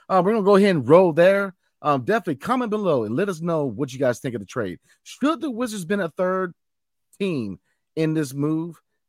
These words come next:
What do you guys think? Definitely let us know. Wherever you get your podcast, five-star review is much appreciated. And like, subscribe, hit that notification button, let you guys know when we drop a new episode. So definitely hit that notification button. So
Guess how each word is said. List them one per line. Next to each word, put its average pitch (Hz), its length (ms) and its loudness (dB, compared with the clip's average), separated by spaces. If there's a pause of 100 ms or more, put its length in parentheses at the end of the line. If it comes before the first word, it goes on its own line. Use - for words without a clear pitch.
(100)
What 151 160 -2
do 151 60 4
you 151 60 0
guys 120 280 2
think? 101 180 -6
Definitely 127 260 -2
let 117 100 -2
us 107 80 -10
know. 98 220 -6 (260)
Wherever 180 220 2
you 185 40 -4
get 180 180 -6
your 190 80 4
podcast, 135 380 -2
five-star 196 500 -2
review 175 320 -6
is 185 160 -2
much 117 480 -6 (160)
appreciated. 85 1040 -12 (500)
And 151 300 0
like, 156 200 2
subscribe, 165 500 -2
hit 170 180 -2
that 180 140 -2
notification 165 460 -6
button, 160 200 -2
let 147 140 -8
you 156 80 -14
guys 139 320 -2
know 135 300 -4 (240)
when 120 200 0
we 131 100 2
drop 131 220 0
a - 40 -6
new 131 180 0
episode. 135 520 -4 (260)
So - 180 -10
definitely 120 640 -4
hit 123 300 -4
that 117 180 -2
notification 104 640 -8
button. 95 260 -6
So 127 280 -4